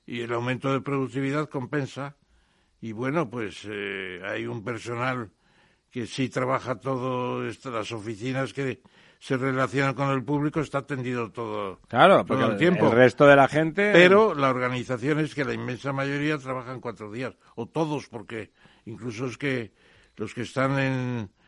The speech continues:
Speaker 1: en el sexto, quinto y sexto día, pues están también con un régimen de cuatro días de trabajo.
Speaker 2: Sí, sí, lo que se trata de hacer turnos entonces, ¿no?
Speaker 1: Además ya, eh, la primera ministra de Finlandia,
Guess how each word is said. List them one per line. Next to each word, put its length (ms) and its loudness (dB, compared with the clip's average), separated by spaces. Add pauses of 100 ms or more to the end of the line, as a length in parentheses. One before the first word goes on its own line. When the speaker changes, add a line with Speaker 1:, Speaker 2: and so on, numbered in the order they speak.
(160)
Speaker 1:
en 180 -6
el 380 -6
sexto, 720 -4
quinto 320 -4
y 80 -4
sexto 400 -8
día, 360 0 (420)
pues 240 -10
están 340 -6
también 300 -6
con 140 -8
un 120 -10
régimen 400 -8
de 120 -8
cuatro 440 -10
días 240 -10
de 120 -16
trabajo. 100 -14
Speaker 2:
Sí, 80 2
sí, 160 6
lo 100 8
que 80 4
se 80 2
trata 280 4
de 100 6
hacer 240 4
turnos 400 2
entonces, 500 -4
¿no? 220 -4 (220)
Speaker 1:
Además 440 -2
ya, 260 4
eh, 540 -4
la 120 -12
primera 380 0
ministra 440 0
de 80 -2
Finlandia, 760 -4